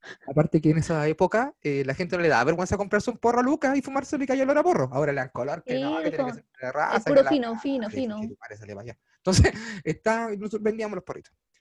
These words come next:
Speaker 1: Y al ver este, yo andaba con la mochila cargada con Pilsen y la P G Coito andaba con su, <laughs> con su Bananex. Y llegamos como al, al, al, al, a la tocata, así, "Oye, oye, oye". Y de repente cachamos que la gente está, la paca, está, se levanta una paca así para el pico y dice,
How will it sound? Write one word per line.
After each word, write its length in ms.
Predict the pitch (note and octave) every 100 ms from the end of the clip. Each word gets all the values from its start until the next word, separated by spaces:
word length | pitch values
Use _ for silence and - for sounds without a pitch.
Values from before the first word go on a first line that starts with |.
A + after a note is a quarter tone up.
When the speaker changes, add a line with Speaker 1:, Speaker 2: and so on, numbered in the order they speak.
| _ _
Speaker 1:
Y 160 | B2 B2+ -
al 180 | A#2
ver 160 | A2+ D#3+
este, 300 | F3 - D3+
yo 80 | B2
andaba 200 | C3 C3+
con 120 | B2+
la 60 | A#2
mochila 260 | A2 A#2+
cargada 200 | G#2+ A2+
con 120 | G#2
Pilsen 460 | G2+ G#3+ - C4 C4
y 80 | -
la 100 | C#3
P 100 | G#2+
G 100 | A2+
Coito 260 | C3+ D3+ C#3
andaba 240 | C#3 C#3
con 140 | C3
su, 400 | C3 C3 A#2+ B2 - -
<laughs> 840 | - - - - - _ _ _
con 160 | - C3+
su 140 | D3
Bananex. 480 | D#3 G3 B2 - - - _ _ _ _ B2+
Y 580 | A2+ G#2 G2+ G2 F#2+ F#2
llegamos 360 | - - D3+ D#3
como 160 | C3
al, 100 | B2 A#2
al, 140 | A#2
al, 280 | A2+ A2 G#2
al, 320 | A2+ G2 G2 -
a 80 |
la 60 | A2
tocata, 300 | A#2 D3 D#3+
así, 100 | -
"Oye, 260 | D3 E3+ D#3
oye, 220 | F3 E3
oye". 200 | F3+ D3+ _ _
Y 100 | -
de 80 | A2+
repente 440 | G#2 C3 E3 -
cachamos 320 | - C3+ C#3
que 100 | C3+
la 60 | A#2+
gente 240 | C3 C#3
está, 320 | C#3+ D3 C3 - _
la 120 | G#2+ A#2+
paca, 160 | C#3
está, 380 | - - C3 A2+
se 100 | -
levanta 220 | B2+ C3+
una 80 | C3
paca 160 | C#3+ -
así 100 | C#3
para 80 | A2+
el 60 |
pico 160 | G3+ E3+
y 20 |
dice, 140 | F3+